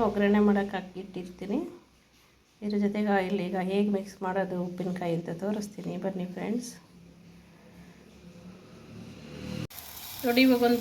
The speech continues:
ಬಾಣಲಿ ಇಟ್ಕೊಂಡಿದ್ದೀನಿ. ಈ ಬಾಣಲಿ ಸ್ವಲ್ಪ ಬಿಸಿ ಆಗ್ತಿದ್ದಂಗೆ ಒಂದು ಬೌಲ್ ಆಯಿಲ್ ಹಾಕ್ಬಿಟ್ಟು ಬೆಳ್ಳುಳ್ಳಿ ಎಲ್ಲ ಒಗ್ಗರಣೆ ಕೊಡೋಣ, ಇಂಗು ಎಲ್ಲ ಹಾಕಿ. ನೋಡಿ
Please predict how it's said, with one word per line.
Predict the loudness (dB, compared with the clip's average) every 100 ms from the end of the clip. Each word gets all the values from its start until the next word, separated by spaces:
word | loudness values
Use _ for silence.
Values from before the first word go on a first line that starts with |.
| 4
ಬಾಣಲಿ | 6 8 6
ಇಟ್ಕೊಂಡಿದ್ದೀನಿ. | 6 2 2 2 2 2 2 -2 -14 -16 -16 -16 -16 -10 -6
ಈ | 4
ಬಾಣಲಿ | 6 8 8 8 6 2 -2
ಸ್ವಲ್ಪ | -4 -4 -4
ಬಿಸಿ | -4 0 0
ಆಗ್ತಿದ್ದಂಗೆ | 0 -4 -2 0 2 4
ಒಂದು | 4 2
ಬೌಲ್ | 2 0 0
ಆಯಿಲ್ | 0 0 0
ಹಾಕ್ಬಿಟ್ಟು | -2 -4 -4 -2 0 0 -2 -6 -4
ಬೆಳ್ಳುಳ್ಳಿ | -2 0 0 0
ಎಲ್ಲ | 0 -2
ಒಗ್ಗರಣೆ | -4 -4 -2 -4 -6
ಕೊಡೋಣ, | -6 -6 -6
ಇಂಗು | -6 -8 -6 -6
ಎಲ್ಲ | -6 -6
ಹಾಕಿ. | -8 -6 -6 -6 -12 -20 -20 -20 -20 -20 -20 -16 -8
ನೋಡಿ | -4 -4